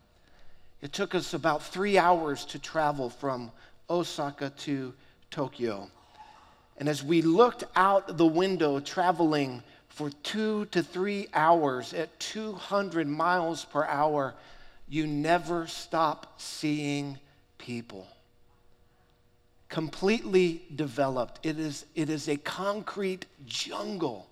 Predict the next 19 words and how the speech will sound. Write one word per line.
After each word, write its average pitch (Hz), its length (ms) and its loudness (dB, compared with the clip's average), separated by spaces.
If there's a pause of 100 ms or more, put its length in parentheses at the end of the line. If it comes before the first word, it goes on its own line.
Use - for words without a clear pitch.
(1200)
It's - 220 -4
not 226 300 4
like 233 340 4
here, 165 500 -2 (880)
where 165 140 4
I 208 60 8
can 202 220 2
drive 196 300 6
thirty 220 440 2
minutes 202 500 0
outside 165 460 4
of 160 100 -4
San 170 280 -4
Antonio 156 760 -6 (520)
and 120 100 -8
I 160 160 0
don't 160 180 -4
see 143 300 -2
nothing, 123 580 0